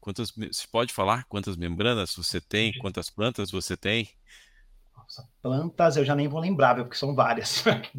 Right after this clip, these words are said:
Speaker 2: Ainda bem, né? São várias.
Speaker 1: Mas
Speaker 2: Agora,
Speaker 1: um, mas um número aproximado,
Speaker 2: mem-,
Speaker 1: assim.
Speaker 2: mem-, mas mem-, membranas, em um ano a gente chegou a passar de cem unidades de membranas vendidas aqui. Então, como eu falei, a gente
Speaker 1: Em
Speaker 2: foi de
Speaker 1: um ano.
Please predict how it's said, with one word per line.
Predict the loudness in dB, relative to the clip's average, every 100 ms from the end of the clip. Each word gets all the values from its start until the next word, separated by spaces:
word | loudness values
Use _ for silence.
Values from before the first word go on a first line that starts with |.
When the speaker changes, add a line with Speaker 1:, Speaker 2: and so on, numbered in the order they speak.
| 0
Speaker 2:
Ainda | 4 4
bem, | 4 2 0
né? | -2
São | -2 2
várias. | 4 4 4
Speaker 1:
Mas | 4 4
Speaker 2:
Agora, | 2 -2 -8
Speaker 1:
um, | -6
mas | 2 2 4
um |
número | 2 2 2
aproximado, | 2 -2 0 4 4 4
Speaker 2:
mem-, | 2 2
Speaker 1:
assim. | 0
Speaker 2:
mem-, | -2
mas | 0 0 0
mem-, | 2
membranas, | 2 4 6 6 6 4 2
em |
um | 0 2
ano | 4 4
a |
gente | 0 -2
chegou | 0
a | 2
passar | 2 2
de | 0
cem | -2 0 0
unidades | 2 8 8 8 4 -6
de | -4
membranas | -2 -2 -2 -4 -2
vendidas | -4 -4 -6 -6
aqui. | -8 -8
Então, | -2 0 0
como | -2
eu | 0
falei, | 2 2
a |
gente | 0
Speaker 1:
Em | -2
Speaker 2:
foi | 0
de | 2
Speaker 1:
um | 2
ano. | -2 -6